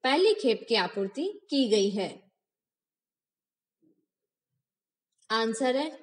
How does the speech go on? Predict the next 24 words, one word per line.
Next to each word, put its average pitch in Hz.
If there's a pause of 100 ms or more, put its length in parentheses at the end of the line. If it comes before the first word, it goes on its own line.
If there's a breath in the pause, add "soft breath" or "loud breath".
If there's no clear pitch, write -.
चिनकू। 247 (840)
अमेरिका 247
के 349
प्रसिद्ध 214
भारी 240
भरकम 214 (160)
चिनकू 277
सैन्य 220
हेलीकॉप्टर 208
की 202 (440)
चार 349
हेलीकॉप्टरों 220
की 214
पहली 269
खेप 208 (360)
भारत 233
को 254
गुजरात 220
स्थित 208
मुंद्रा 233
बंदरगाह 202
पर 269 (140)
प्राप्त 208
हुई। 185